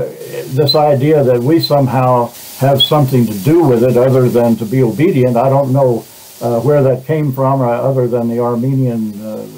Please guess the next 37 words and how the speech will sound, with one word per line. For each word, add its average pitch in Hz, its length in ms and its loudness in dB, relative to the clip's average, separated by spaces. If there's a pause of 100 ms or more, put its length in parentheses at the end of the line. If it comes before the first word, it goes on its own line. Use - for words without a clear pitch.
(400)
and 113 260 -4
many 127 240 -2
enemies 117 420 -2
have 113 180 -8
put 123 120 -4
out 113 240 -6 (320)
many 127 200 -2
gospels. 120 580 -4 (480)
But, 131 320 -2
uh, 127 260 0 (1400)
the, 165 280 -2
the 151 120 -2
fact 185 360 0
that 143 160 -2
we 175 240 0
go 170 240 2
all 156 200 2
over 143 240 0
the 123 80 -2
world 131 520 2
and 120 120 -2
we 120 160 0
try 139 220 2
to 127 80 -4
offer 131 640 -4 (300)
this 131 320 -4
wonderful 131 720 -4
covenant 143 460 -2
relationship 127 840 -4
to 131 100 -8
people 131 520 -8 (220)
to 135 100 -2
whom 156 240 -2
it 131 100 -4
is 117 180 -4
never 135 300 -4
intended 131 640 -4